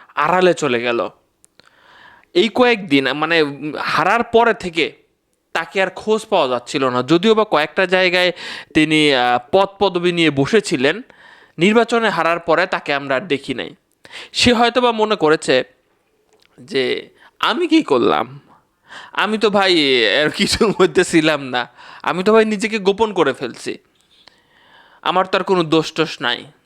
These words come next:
এই জন্য সে সুখে শান্তিতে বাংলাদেশে বসবাস করতেছিল, কিন্তু তার নামে অনেকগুলো মামলা আছে। তিনি যখন এমপি ছিলেন হয়তোবা তখন তার বিরুদ্ধে মামলা করার কেউ সাহস পায় নাই, কিন্তু পরবর্তীতে তার বিরুদ্ধে অনেকগুলো মামলা হয়েছে।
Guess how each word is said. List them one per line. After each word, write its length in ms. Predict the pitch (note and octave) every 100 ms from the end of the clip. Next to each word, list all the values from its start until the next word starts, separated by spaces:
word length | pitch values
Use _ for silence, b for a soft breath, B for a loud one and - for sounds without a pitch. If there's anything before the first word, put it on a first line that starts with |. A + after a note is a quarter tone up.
| _ _ _
এই 120 | -
জন্য 260 | G#3+ G#3+ G3
সে 140 | G3+
সুখে 280 | - F3 E3
শান্তিতে 380 | E3+ D3 D3 C#3+
বাংলাদেশে 460 | C#3 C3 B2+ B2
বসবাস 400 | C3 B2 C3 B2+
করতেছিল, 460 | - B2 C3 D3+ C#3+
কিন্তু 380 | - C4 C4+ G3
তার 200 | - C3+
নামে 220 | C3 C3
অনেকগুলো 380 | B2+ B2+ C3 B2+
মামলা 300 | A#2+ A#2+ F#2
আছে। 300 | - - - _ B B B B B B B B B B
তিনি 180 | - A3
যখন 220 | B3 C4+
এমপি 260 | C4 B3+ A#3+
ছিলেন 320 | - A#3+ A#3
হয়তোবা 320 | A3 G#3+ A3
তখন 320 | A3 G3+ G#3+ G3
তার 140 | F#3+
বিরুদ্ধে 320 | F#3+ F#3+ F#3
মামলা 260 | F#3 F#3 F3+
করার 260 | F3 D#3+
কেউ 140 | D#3 D#3
সাহস 400 | - B2 D3+ -
পায় 240 | C3 B2+
নাই, 220 | B2+ D3 E3
কিন্তু 220 | C#3 A#2+
পরবর্তীতে 640 | A#2+ C#3+ D3 D3 D3 C#3
তার 160 | - B2
বিরুদ্ধে 340 | A#2+ B2 B2
অনেকগুলো 420 | B2+ A#2 A2+ A#2+ A#2+
মামলা 300 | A#2+ A#2+ A#2+
হয়েছে। 340 | A#2 A2+